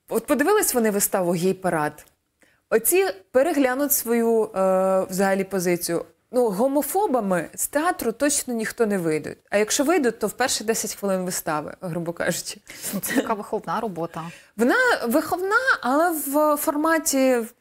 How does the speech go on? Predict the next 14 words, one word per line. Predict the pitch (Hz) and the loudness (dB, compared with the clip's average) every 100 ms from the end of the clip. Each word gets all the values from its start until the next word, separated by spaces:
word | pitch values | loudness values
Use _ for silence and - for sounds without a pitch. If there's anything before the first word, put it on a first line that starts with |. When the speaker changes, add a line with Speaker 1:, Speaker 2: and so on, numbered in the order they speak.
| _ _ _ - | _ _ _ 0
Speaker 1:
розважальне. | 220 220 240 254 196 175 160 151 170 170 | 0 2 2 2 2 0 -2 -4 -6 -6
Чому | - 233 | -2 0
мені | 240 220 | 0 0
подобається | 208 202 214 180 180 180 | 0 0 2 2 2 2
сам, | 190 196 185 175 - | 0 0 -2 -4 -4
е, | 185 170 | -2 0
інструмент, | 185 - 208 196 185 180 - | -2 -2 0 2 0 -2 -2
е, | 170 170 170 170 165 165 165 | 0 0 2 2 2 0 0
культурний, | 214 196 190 175 | -2 0 -2 -2
такий | 165 180 180 | -4 -4 -4
як | - | -4
театр? | 262 403 427 - | -8 -10 -8 -8
Тому | - 214 | -6 -4
що | 220 214 | -4 -4